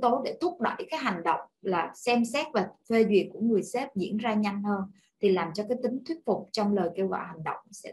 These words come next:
tốt hơn. Thì chúng ta sẽ gọi đây là tính thời điểm. Và một yếu tố nữa là tính mục đích. Tính mục đích này nếu mà sử dụng triệt để và hiệu quả thì sẽ mang lại những lợi ích rất là tối ưu trong việc là thuyết phục người khác. Chúng ta sẽ thấy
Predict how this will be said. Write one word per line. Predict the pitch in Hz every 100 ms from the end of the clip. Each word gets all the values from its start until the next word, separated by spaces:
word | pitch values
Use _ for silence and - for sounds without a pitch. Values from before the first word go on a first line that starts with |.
| -
tốt | 240 240
hơn. | 214 196 - _ _ -
Thì | 170
chúng | 196 226
ta | 208
sẽ | - 165
gọi | 180 - 185
đây | 190
là | 185 160 -
tính | 190 226 254
thời | 196 156
điểm. | 151 208 233 - _ _ _ 208
Và |
một | 202 185 196
yếu | 269 269
tố | 254 269 320
nữa | 220
là | 233 202 -
tính | 226 277
mục | 226 -
đích. | 302 302 _ _ _ _ _ _ -
Tính | 320 320
mục | 190 233
đích | 294 262
này | 214 190
nếu | 196 240
mà | 262 202 -
sử | 190
dụng | 247 247 - _ _ _ _ _ _ _
triệt | 214 -
để | 196 - -
và | 247
hiệu | 185 -
quả | 165 - - -
thì | 196
sẽ | - 196
mang | 214 214 202
lại | - 180
những | 190
lợi | 214 -
ích | - - -
rất | 330 330 240
là | 202
tối | 190 247
ưu | 247 240 226 - _ _
trong | 220 208
việc | 202 -
là | 165 208
thuyết | 269 233
phục | - 180
người | 165
khác. | 220 262 - - _
Chúng | - 285
ta | 294 220
sẽ | 185
thấy | 220 226